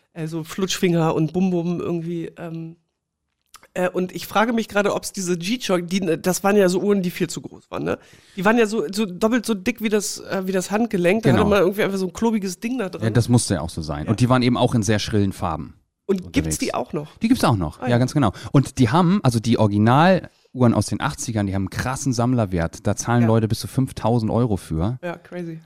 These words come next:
Speaker 2: Aber natürlich nicht für die neue
Speaker 1: Da kannst du
Speaker 2: Auflage.
Speaker 1: schon eine halbe Rolex für haben. Also ich kenn mich übrigens mit den Preisen für Rolex
Speaker 2: Ja.
Speaker 1: wirklich überhaupt nicht aus. Vielleicht sind die ja noch viel teurer.
Speaker 2: Wahrscheinlich sogar.
Speaker 1: Eine Uhr halt. Oh Gott.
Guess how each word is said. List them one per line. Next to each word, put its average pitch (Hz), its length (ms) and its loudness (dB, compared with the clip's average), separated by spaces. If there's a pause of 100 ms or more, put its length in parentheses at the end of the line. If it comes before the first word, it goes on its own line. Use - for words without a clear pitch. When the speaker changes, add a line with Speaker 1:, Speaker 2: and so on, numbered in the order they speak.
Speaker 2:
Aber 117 120 6
natürlich 110 360 2
nicht 98 160 0
für - 80 -8
die 90 80 0
neue 85 180 2
Speaker 1:
Da 78 40 -2
kannst 214 220 2
du - 20 -2
Speaker 2:
Auflage. 156 80 2
Speaker 1:
schon 170 120 2
eine 151 80 2
halbe 151 160 0
Rolex 208 380 -2
für 156 120 -8
haben. 147 280 -8
Also 151 200 -6 (300)
ich - 160 -20 (240)
kenn 160 140 -8
mich 151 160 -10
übrigens 151 320 -20
mit 151 100 -16
den 143 80 -10
Preisen - 360 -10
für - 100 -20
Rolex - 320 -4
Speaker 2:
Ja. - 60 -10
Speaker 1:
wirklich - 180 -8
überhaupt - 260 -2
nicht 185 140 -2
aus. 185 120 0
Vielleicht 196 360 -12
sind 180 160 -8
die - 40 -2
ja 160 60 0
noch 160 140 -4
viel - 260 -10
teurer. 175 360 -8 (100)
Speaker 2:
Wahrscheinlich 107 400 -2
sogar. 85 360 -6 (1000)
Speaker 1:
Eine - 120 -6
Uhr 170 260 0
halt. 147 220 -6 (120)
Oh - 80 -8
Gott. 156 300 -2